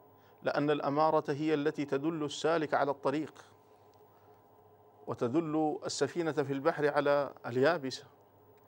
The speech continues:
فهي تدل المؤمن على قرب الزمان ونهايته،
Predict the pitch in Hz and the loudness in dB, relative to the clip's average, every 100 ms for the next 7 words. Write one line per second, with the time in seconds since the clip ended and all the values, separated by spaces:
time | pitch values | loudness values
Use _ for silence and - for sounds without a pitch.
0 | - - - - - - 160 139 135 127 | -20 -20 -20 -20 -12 0 2 4 4 2
1 | 151 135 135 131 - 160 117 156 156 135 | -2 -2 -2 -4 -6 -6 -4 -4 -4 -4
2 | 131 127 - - - 117 131 127 160 139 | -4 -6 -10 -12 -2 0 0 -2 -4 -4
3 | 127 127 123 - - - - - - 147 | -4 -6 -8 -14 -20 -20 -20 -20 -14 -10
4 | 110 131 123 139 131 127 131 120 123 143 | -4 -2 0 -2 -2 -6 -8 -6 -4 -2
5 | 139 | -4